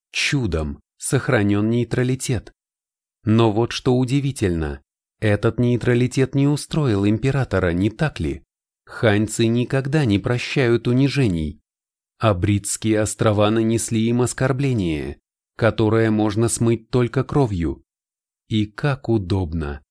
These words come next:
К ним в руки попал наследник королевского престола. «Габриэль!»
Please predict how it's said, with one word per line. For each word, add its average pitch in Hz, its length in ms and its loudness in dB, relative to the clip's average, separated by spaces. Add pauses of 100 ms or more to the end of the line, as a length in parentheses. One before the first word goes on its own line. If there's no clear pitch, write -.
(320)
К - 120 0
ним 101 280 4
в 92 80 -2
руки 101 340 -2
попал 107 420 2
наследник 110 680 0
королевского 120 720 -2
престола. 101 760 -4 (760)
«Габриэль!» 95 1120 0